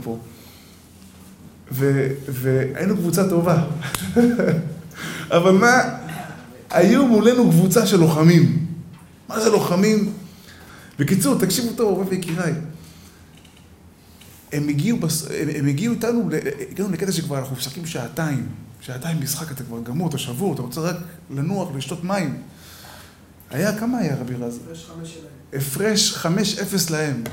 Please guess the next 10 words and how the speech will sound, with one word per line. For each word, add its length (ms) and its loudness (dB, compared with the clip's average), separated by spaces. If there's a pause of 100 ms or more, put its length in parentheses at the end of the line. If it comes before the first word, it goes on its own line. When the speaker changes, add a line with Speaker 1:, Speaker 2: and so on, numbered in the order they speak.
(1080)
Speaker 1:
עכשיו, 300 -6 (260)
אנחנו 180 -12
כבר 160 -8
שבורים 380 -2
מנטלית. 480 -6 (720)
שבורים 320 -2
מנטלית, 460 2
אי 60 -2
אפשר 260 -2
כבר. 160 -6